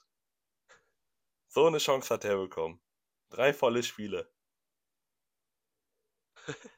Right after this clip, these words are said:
Speaker 1: Und das waren dann nicht mal voll, sondern das waren dann so, weiß nicht, zwanzig Minuten Einsätze, fünfzehn Minuten Einsätze oder so. Ja, warum, warum gibt man den ab?
Speaker 2: Ich versteh's, ich versteh's nicht. Ähm,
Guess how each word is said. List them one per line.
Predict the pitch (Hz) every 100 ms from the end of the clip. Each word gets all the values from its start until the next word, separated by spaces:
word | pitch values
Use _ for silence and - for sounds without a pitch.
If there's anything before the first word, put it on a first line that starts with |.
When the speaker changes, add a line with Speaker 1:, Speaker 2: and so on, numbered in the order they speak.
| _
Speaker 1:
Und | 98
das | 113 139
waren | 202
dann | 123
nicht | 107 -
mal | 101 90
voll, | 107 113 131
sondern | 107 98
das |
waren | 113 110
dann | 104
so, | 101 95
weiß | 92 95
nicht, | 85
zwanzig | - 131 135 -
Minuten | 117 120 113
Einsätze, | 104 113 104 107 - 101 95 - _ _ _ _ _ _ _ _ _ -
fünfzehn | 147 - 127
Minuten | 113 113 110
Einsätze | 101 104 90 95 -
oder | 92 82 85
so. | 95 - _ _ - - _ - _ _ _ -
Ja, | 117
warum, | 202 120
warum | 113 165
gibt | 160 160
man |
den | 139 147
ab? | - _ _ _ _ _ _ _ _ _ _ _ _ _ _
Speaker 2:
Ich | -
versteh's, | 101 98 101 -
ich | 113 -
versteh's | 107 98 98
nicht. | - - _ _ _ _ _ 92
Ähm, | 90 92 98